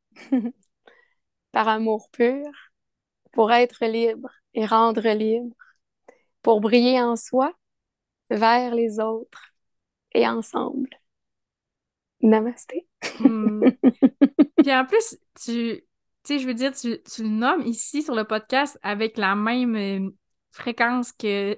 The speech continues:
Speaker 2: dans tes cours. C'est magnifique, pour vrai. <laughs>
Speaker 1: Mais,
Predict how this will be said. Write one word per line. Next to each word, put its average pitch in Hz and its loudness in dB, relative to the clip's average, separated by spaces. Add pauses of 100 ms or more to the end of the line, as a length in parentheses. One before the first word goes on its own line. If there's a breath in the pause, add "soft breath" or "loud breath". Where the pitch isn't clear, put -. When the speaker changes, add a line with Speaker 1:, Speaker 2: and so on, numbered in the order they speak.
(120)
Speaker 2:
dans 220 -2
tes 214 -8
cours. 247 -8
C'est 214 -8
magnifique, 214 -6
pour 196 -10
vrai. 220 -4
<laughs> - -16
Speaker 1:
Mais, 294 6